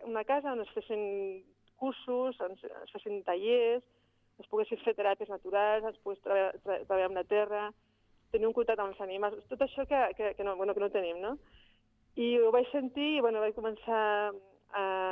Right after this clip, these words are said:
a cercar i al final vaig sentir que havia de venir a Men-, a Menorca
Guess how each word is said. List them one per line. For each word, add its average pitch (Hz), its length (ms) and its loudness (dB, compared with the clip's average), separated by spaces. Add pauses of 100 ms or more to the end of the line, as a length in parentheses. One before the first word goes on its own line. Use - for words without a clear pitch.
(1500)
a 208 120 -2
cercar 262 680 -4
i 202 200 -6
al 190 120 -2
final 202 320 -2
vaig 208 100 -2
sentir 214 220 -4
que 208 80 2
havia 196 100 4
de 190 120 4
venir 190 100 -6
a 185 80 -6
Men-, 202 140 -10
a 208 100 -4
Menorca 262 540 0